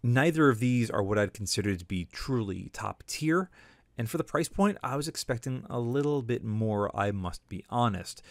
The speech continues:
Both of them have wonderful, wonderful build quality, but the Toric, I think, edges it out ever so slightly, but neither of them really feel or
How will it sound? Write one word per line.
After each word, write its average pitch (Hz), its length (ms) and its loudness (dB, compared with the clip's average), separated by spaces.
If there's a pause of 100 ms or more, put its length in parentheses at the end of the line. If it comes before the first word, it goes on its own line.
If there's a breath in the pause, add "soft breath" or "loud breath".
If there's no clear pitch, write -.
(260 loud breath)
Both 120 380 4
of 143 140 2
them 110 140 2
have 95 340 0
wonderful, 113 720 -2 (120)
wonderful 113 720 0
build 113 300 0
quality, 120 440 -2 (100)
but - 180 -14
the - 60 -20
Toric, - 420 -6 (680)
I 131 80 -8
think, 127 400 -8
edges 131 360 -2
it 120 120 2
out 113 160 -2 (160)
ever 165 320 2
so 101 300 -2
slightly, 127 500 -2 (1040 loud breath)
but 143 100 0
neither 147 520 0
of 139 100 -2
them 139 400 0 (160)
really 131 320 -2
feel 143 680 0 (320)
or 110 320 0